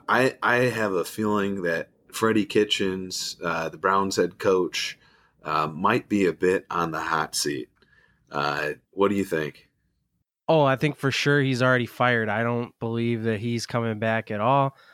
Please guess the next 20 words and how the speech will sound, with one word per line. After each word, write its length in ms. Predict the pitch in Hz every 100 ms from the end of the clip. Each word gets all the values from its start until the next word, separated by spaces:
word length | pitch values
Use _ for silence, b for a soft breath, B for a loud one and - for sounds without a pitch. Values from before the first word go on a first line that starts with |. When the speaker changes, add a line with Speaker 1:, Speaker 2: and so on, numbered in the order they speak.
| b
Speaker 2:
I 120 | - 110
just 180 | 110
think 160 | 131 120
there's 160 | 120 113
no 180 | 120
better 300 | 113 120 117
option 360 | 113 120 - 123
at 140 | 117
the 80 | -
moment, 440 | 113 117 120 123 123
and 400 | 113 107 107 104
they 120 | 107
might 180 | 107 110
as 80 | 107
well 100 | 110
just 220 | 113 -
finish 280 | 117 113 113
out 160 | 110
the 80 | 110
season. 440 | - 117 104 101